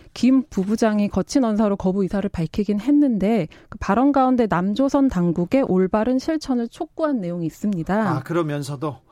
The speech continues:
Speaker 2: 거칠게
Speaker 1: 네.
Speaker 2: 얘기하면서도 올바른 시절, 남조선 당국 좀 똑바로 해라, 열심히 해라, 이런 얘기가 있네요.
Speaker 1: 네, 그 삐라 살포 금지 버-,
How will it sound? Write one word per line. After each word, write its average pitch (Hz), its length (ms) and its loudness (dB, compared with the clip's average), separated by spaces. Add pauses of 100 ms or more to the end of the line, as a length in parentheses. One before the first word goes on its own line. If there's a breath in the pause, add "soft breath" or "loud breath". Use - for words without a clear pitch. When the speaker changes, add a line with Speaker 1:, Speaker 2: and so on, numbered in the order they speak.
(100)
Speaker 2:
거칠게 185 340 -2
Speaker 1:
네. 165 100 2
Speaker 2:
얘기하면서도 156 640 -4
올바른 180 460 0
시절, 135 300 -10
남조선 165 500 -8
당국 160 320 -10
좀 180 160 -8
똑바로 196 380 -6
해라, 180 260 -6
열심히 160 360 -8
해라, 196 180 -6
이런 165 320 -6
얘기가 156 300 -6
있네요. 160 500 -6
Speaker 1:
네, 180 260 -2
그 180 100 -6
삐라 320 440 0
살포 311 400 0
금지 202 640 0
버-, 175 240 -2